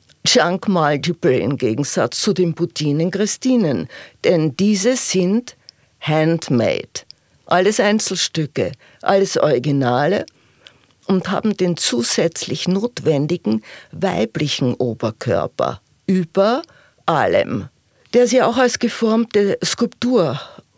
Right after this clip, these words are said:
überzeugender ausweist. Schade, dass ich sie hier nicht zeigen kann. Diese sind in ihrer Vielheit zu formen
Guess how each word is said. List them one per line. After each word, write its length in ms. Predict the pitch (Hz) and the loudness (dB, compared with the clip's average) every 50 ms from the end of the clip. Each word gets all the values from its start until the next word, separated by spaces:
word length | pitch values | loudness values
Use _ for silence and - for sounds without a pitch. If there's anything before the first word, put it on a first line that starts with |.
| - | -2
überzeugender 920 | - - 160 214 196 - - 202 143 131 123 - - - - - 107 - | 0 0 0 0 -2 -2 0 0 2 2 2 2 0 -4 -4 -2 -4 -4
ausweist. 840 | - 101 - - - - - - 117 - - - - - - - - - - _ _ _ _ _ _ _ - - - _ - - - - - - - - - | -4 -6 -8 -6 -4 -4 -6 -6 -6 -10 -12 -14 -16 -16 -16 -16 -18 -20 -20 _ _ _ _ _ _ _ -18 -18 -18 _ -20 -20 -18 -18 -16 -18 -18 -14 -8
Schade, 480 | - - 208 190 196 214 240 233 233 226 - - - _ _ _ _ | -2 0 2 2 2 2 0 0 -2 -4 -10 -18 -20 _ _ _ _
dass 200 | - 214 214 - | -2 -2 0 0
ich 140 | 214 202 - | -2 -4 -4
sie 200 | - - 233 220 | -4 -2 -2 -2
hier 260 | 185 190 202 208 208 | 0 0 0 2 2
nicht 260 | 220 214 202 208 - | 2 2 0 -2 -4
zeigen 380 | - 233 214 262 277 240 196 170 | -4 -2 -2 0 0 -2 -2 -2
kann. 420 | - 170 160 117 117 123 104 - - _ _ _ _ _ _ _ _ _ _ _ - - - - - - - _ - | -2 -2 0 0 0 0 -2 -4 -8 _ _ _ _ _ _ _ _ _ _ _ -20 -20 -20 -20 -20 -20 -20 _ -4
Diese 320 | - 233 220 214 240 233 220 | -2 0 2 4 2 2 2
sind 180 | 208 - 240 | 2 2 2
in 100 | 226 - | 2 4
ihrer 260 | - 220 214 202 208 196 | 4 2 2 2 0 -2
Vielheit 680 | - - - 269 320 370 302 175 143 - - - - | -2 0 2 2 4 2 2 0 0 -2 -2 -2 -2
zu 140 | - 190 170 | -2 -2 -2
formen 640 | - - 160 147 120 85 92 101 - 62 92 - | -2 -2 -2 0 0 0 0 -2 -4 -4 -6 -8